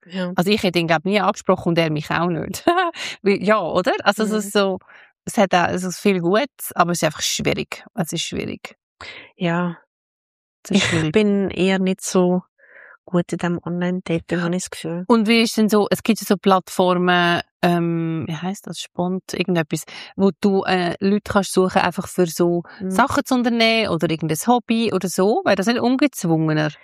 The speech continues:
Speaker 1: Ich habe es mal probiert, also ich habe mich mal dort angemeldet
Speaker 2: Ja.
Speaker 1: bei dieser einen App, die
Speaker 2: Ja.
Speaker 1: du sagst.
Speaker 2: Ja, genau.
Speaker 1: Und es ist mir irgendwie zu anstrengend gewesen.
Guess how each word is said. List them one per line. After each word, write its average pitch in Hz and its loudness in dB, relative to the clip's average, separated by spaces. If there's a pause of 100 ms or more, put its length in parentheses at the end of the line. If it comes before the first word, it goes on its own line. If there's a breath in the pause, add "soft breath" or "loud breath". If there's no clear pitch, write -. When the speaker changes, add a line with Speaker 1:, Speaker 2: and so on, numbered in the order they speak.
(160 soft breath)
Speaker 1:
Ich 180 -4
habe 247 2
es - -6
mal 214 2
probiert, 202 -2
also 220 -4
ich 190 -6
habe 190 -2
mich 190 -2
mal 185 -2
dort - -10
angemeldet 208 0
Speaker 2:
Ja. 226 4 (140)
Speaker 1:
bei 226 -8
dieser 220 -4
einen 208 -2
App, 202 -4 (180)
die 202 6
Speaker 2:
Ja. 226 4
Speaker 1:
du 320 -2
sagst. 208 -4
Speaker 2:
Ja, 220 6
genau. 214 4 (260)
Speaker 1:
Und 202 4
es 208 -2
ist - -4
mir 196 0
irgendwie 196 0
zu - -10
anstrengend 190 0
gewesen. 170 -4